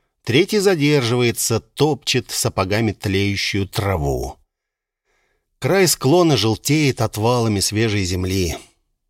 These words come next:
Перекопали, чтоб огонь по прерии не пошел. Правильно сделали, молодцы.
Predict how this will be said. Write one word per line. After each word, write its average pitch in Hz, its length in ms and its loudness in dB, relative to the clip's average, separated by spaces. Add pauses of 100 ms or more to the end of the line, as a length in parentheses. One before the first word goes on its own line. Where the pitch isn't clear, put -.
Перекопали, 92 1000 -4 (240)
чтоб - 320 0
огонь 127 400 2
по 110 120 -2
прерии 98 460 -2
не 80 140 -10
пошел. - 640 -8 (100)
Правильно 185 460 2
сделали, 120 480 -2
молодцы. 85 680 -4